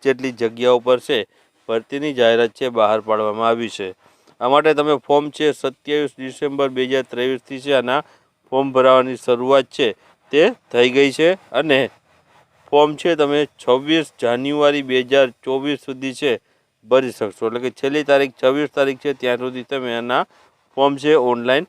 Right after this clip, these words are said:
ભરી શકો છો. ઓનલાઈન મોડથી છે તમારે છે આ એપ્લિકેશન ભરવાનું રહેશે. કોમ્પ્યુટર પરીક્ષાની પેટર્ન કોમ્પ્યુટર આધારિત પરીક્ષા તમારે આપવાની રહેશે અને જોબ લોકેશન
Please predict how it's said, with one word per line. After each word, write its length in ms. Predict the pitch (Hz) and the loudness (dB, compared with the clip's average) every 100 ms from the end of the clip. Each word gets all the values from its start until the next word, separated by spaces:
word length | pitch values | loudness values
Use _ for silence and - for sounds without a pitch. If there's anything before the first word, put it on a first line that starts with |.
| _ _ _ _ 110 | _ _ _ _ 0
ભરી 200 | 117 127 | 0 2
શકો 280 | 143 147 139 | 0 0 -2
છો. 280 | 156 147 | 0 0
ઓનલાઈન 340 | 127 131 135 131 | 0 0 -2 0
મોડથી 420 | 127 127 - 135 | -2 -2 -6 -6
છે 140 | 143 | -4
તમારે 420 | 127 120 120 139 170 _ _ _ | -2 0 0 0 -2 _ _ _
છે 200 | - 147 | -2 2
આ 260 | 127 127 143 160 _ _ _ _ _ _ _ _ _ _ _ _ _ | 4 6 4 2 _ _ _ _ _ _ _ _ _ _ _ _ _
એપ્લિકેશન 580 | - 135 143 139 135 135 | -12 -8 -4 -2 -2 -4
ભરવાનું 420 | 113 110 120 135 | -2 2 2 2
રહેશે. 340 | 139 147 - 175 | 2 0 0 -4
કોમ્પ્યુટર 720 | - 143 143 147 143 139 117 | -2 -6 -4 -6 -2 -4 -2
પરીક્ષાની 500 | 135 143 139 160 147 | -4 -4 0 -2 0
પેટર્ન 340 | 147 143 147 | -2 0 -4
કોમ્પ્યુટર 480 | 135 139 139 139 143 | -2 -4 -4 -2 2
આધારિત 420 | 135 127 131 127 | 2 4 0 -2
પરીક્ષા 400 | 127 123 117 135 | -8 -10 -4 -4
તમારે 300 | 117 117 117 | -2 -4 -2
આપવાની 420 | 113 104 113 113 113 | -2 -2 -8 -8 -6
રહેશે 260 | 123 151 | -6 -4
અને 240 | 135 127 127 | -4 -4 -8
જોબ 320 | 117 127 123 | -4 -6 -2
લોકેશન 420 | 123 120 120 123 | -4 -4 -6 -8